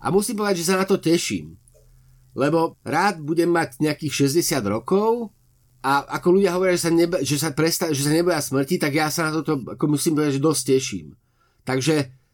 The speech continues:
e, keď toto, keď, keď s týmto ako si súvisí melanchólia, tak bude, tak to bude, tak to bude akoby veľmi príjemné, lebo tá úzkosť, ktorú pociťujem akoby vždycky, keď sa zamyslím nad tým, že tu raz nebudem,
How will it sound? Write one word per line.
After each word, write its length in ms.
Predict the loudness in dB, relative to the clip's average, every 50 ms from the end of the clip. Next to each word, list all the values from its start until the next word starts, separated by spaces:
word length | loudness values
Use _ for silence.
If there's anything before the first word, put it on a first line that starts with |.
| _ -8
e, 120 | -4 -2 -2 -2 -4 -6
keď 200 | -4 -2 -2 -2 -2 _ 0
toto, 240 | 0 0 0 -2 -2
keď, 320 | -2 -4 -4 -6 -6 -4
keď 140 | -4 -2 -2
s 80 | -4 -4
týmto 240 | -4 -4 -2 -2 -2
ako 240 | -4 -2 -4 -4
si 80 | -2 0
súvisí 320 | 0 2 2 2 0 0
melanchólia, 960 | 0 0 0 0 0 0 0 0 2 2 4 6 6 6 4 4 0 -2 -4 -8 _ _ _ _ _ _ _ _ _ _ _
tak 240 | -4 -4 -4 -2 -2
bude, 240 | -2 -2 -2 -2
tak 240 | -4 -4 -4 -2 0
to 80 | 0 0
bude, 480 | 2 2 2 2 2 2 0 -4 _
tak 240 | _ -4 -4 -2 -2
to 80 | -2 0
bude 320 | 2 2 2 0 -2 -6 _
akoby 300 | -14 -10 -2 0 2 2
veľmi 280 | 4 4 4 4 2 2
príjemné, 560 | 0 0 2 4 4 4 4 4 4 2 2
lebo 560 | 2 0 0 0 0 0 2 0 0 -2 -4 -10 _ _ _ _ _ -4
tá 160 | -4 -2 0
úzkosť, 640 | 0 0 0 0 0 0 0 0 0 0 -4 -2 0
ktorú 240 | 2 2 2 2 2
pociťujem 560 | 0 0 0 -2 -2 0 0 2 0 -2 -2
akoby 240 | 0 0 0 0 0 -4 -18 _ _ _ _ _ _ _ _
vždycky, 360 | -16 -14 -10 -8 -8 -8 -4 -2
keď 80 | -2 -2 -2
sa 200 | -2 -2 0 0
zamyslím 360 | 0 0 0 2 2 4 4
nad 120 | 2 2
tým, 160 | 0 0 0 0
že 120 | -2 -2
tu 120 | -2 0
raz 160 | 0 0 -2 -2
nebudem, 520 | -2 0 2 2 2 2 2 0 -4 -6